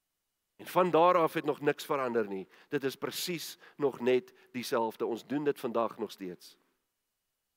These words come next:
So wanneer gaan ons as gelowiges begin om verantwoordelikheid en aanspreeklikheid vir ons dade te neem? Salomo kom en hy skryf in Spreuke,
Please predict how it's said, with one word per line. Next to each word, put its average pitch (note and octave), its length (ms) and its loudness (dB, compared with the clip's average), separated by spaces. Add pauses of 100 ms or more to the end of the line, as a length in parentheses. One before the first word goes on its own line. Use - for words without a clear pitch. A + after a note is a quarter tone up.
(800)
So B2+ 160 -6
wanneer F#3 320 4
gaan F3 160 0
ons E3+ 240 0
as D3+ 160 -6
gelowiges C#3+ 480 0
begin C#3+ 400 -2
om B2 80 -8
verantwoordelikheid B2 800 0 (400)
en B2+ 160 0
aanspreeklikheid B2 680 -2
vir A#2 120 -8
ons G#2 160 -6
dade G#2+ 240 0
te - 80 -16
neem? F2+ 240 -10 (1200)
Salomo E3+ 400 6
kom F3 240 6
en D3+ 80 4
hy C#3+ 80 2
skryf E3 400 2
in D3 80 -4
Spreuke, D#3+ 540 2